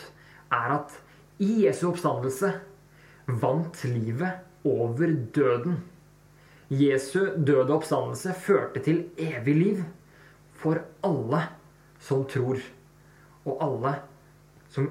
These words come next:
ønsker å ta det imot, som tror, kan få det evige livet. Og dette budskapet, det måtte selvfølgelig spres.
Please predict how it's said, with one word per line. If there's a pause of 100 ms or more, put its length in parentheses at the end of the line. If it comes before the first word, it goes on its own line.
ønsker
å
ta
det
imot,
som
tror, (560)
kan
få (180)
det (140)
evige
livet. (960)
Og
dette
budskapet,
det
måtte
selvfølgelig
spres.